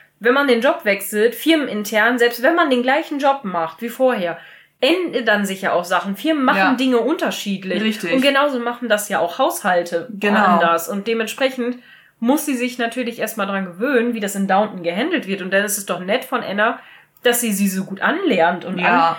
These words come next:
Speaker 1: anweist, weil es kommen später noch ein paar Szenen, wo Ethel halt was ganz anders oder vielleicht auch nicht ganz richtig macht und,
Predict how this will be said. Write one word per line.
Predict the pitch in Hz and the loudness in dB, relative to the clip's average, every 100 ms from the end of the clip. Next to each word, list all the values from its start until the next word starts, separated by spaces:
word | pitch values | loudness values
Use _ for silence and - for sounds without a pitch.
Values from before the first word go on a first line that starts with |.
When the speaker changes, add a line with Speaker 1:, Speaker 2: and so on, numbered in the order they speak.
| - - - | -6 -20 -2
Speaker 1:
anweist, | 196 196 196 | 2 2 2
weil | 208 208 | 2 4
es | 214 - | 2 2
kommen | 269 254 240 | 0 0 -4
später | - 277 277 | -4 0 2
noch | 233 214 | 2 0
ein | |
paar | 208 214 | -2 -4
Szenen, | 208 302 233 240 254 - - - _ | -2 0 0 0 -6 -16 -20 -20 _
wo | 247 254 240 - | 4 6 6 4
Ethel | 262 269 262 247 | 2 4 4 4
halt | 240 | 2
was | 233 220 - | 2 0 2
ganz | 220 214 | 0 2
anders | 262 262 262 214 | 0 2 2 0
oder | 214 | -2
vielleicht | 214 220 214 | 0 0 0
auch | 208 202 | -2 -6
nicht | 208 - | -8 -6
ganz | 196 190 | -6 -4
richtig | 370 - 214 - | -6 -4 -8 -4
macht | 190 - - _ - - - | 0 0 -4 _ -20 -14 -2
und, | 240 226 | 0 0